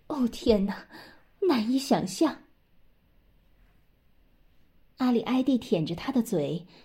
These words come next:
紧张地从波的看到霍姆里。“可是我觉得我什么也没有看到。”霍姆里说。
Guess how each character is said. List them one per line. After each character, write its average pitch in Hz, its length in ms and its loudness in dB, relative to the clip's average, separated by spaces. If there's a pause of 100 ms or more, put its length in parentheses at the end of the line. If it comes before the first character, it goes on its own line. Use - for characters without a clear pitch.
(160)
紧 202 260 4
张 285 240 0
地 196 260 2 (280)
从 247 280 6
波 330 240 2
的 208 220 2
看 247 240 -2
到 240 100 2
霍 330 280 -2
姆 294 100 0
里。 151 300 -2 (2000)
“可 359 300 0
是 370 240 -2
我 320 220 4
觉 302 320 0
得 339 180 0 (840)
我 302 260 0
什 302 200 0
么 349 80 0 (120)
也 392 60 4
没 269 140 4
有 262 100 4
看 254 340 -2
到。” 262 300 -2 (600)
霍 - 300 -2
姆 339 80 2
里 185 220 4
说。 190 380 0